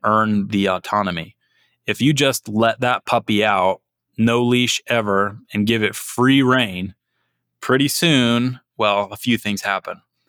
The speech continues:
The puppy's ultimately not going to be very happy, and you're going to be the one getting trained, not the puppy. So dogs and humans are different. Of course, they're different. But there are some parallels that have been stark to me as I've gone down this road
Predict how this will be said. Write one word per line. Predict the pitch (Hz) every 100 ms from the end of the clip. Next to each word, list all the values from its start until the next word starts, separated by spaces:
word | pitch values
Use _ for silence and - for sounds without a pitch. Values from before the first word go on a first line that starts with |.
| _
The | 117
puppy's | 147 151 117
ultimately | 120 120 110 101
not | 104 101
going | 107 101
to | 95
be | 95
very | 98 95
happy, | 98 110 110 95 90 95
and | 95 98
you're | 107 131 143 127
going | 104 104 98
to | 101
be |
the | 95
one | 95 95
getting | 98 92 92
trained, | - 117 92 92 _
not | 98 92 _ -
the |
puppy. | - 117 - _ _ _ _ _ _ _ _
So | - 135 127 - _ _ _ _ _ _ -
dogs | 135 143 147 123
and | 120 113
humans | - 135 110 101 98
are | 113 95
different. | 107 120 90 90 _ _ _ _ _ _ _ -
Of | 104
course, | - 127 -
they're | 120 107
different. | 110 - 85 - _ _ _ _ _ -
But | 113
there | 117 117
are | 120
some | 120 104
parallels | - 127 131 123 110 107 104
that | 110 107
have | 107
been | 110 98
stark | - - 123 120 -
to | 107
me | 98 98
as | 95 101
I've | 101 98
gone | 98 98
down | 101 98 98
this | 95 -
road | 98 98 95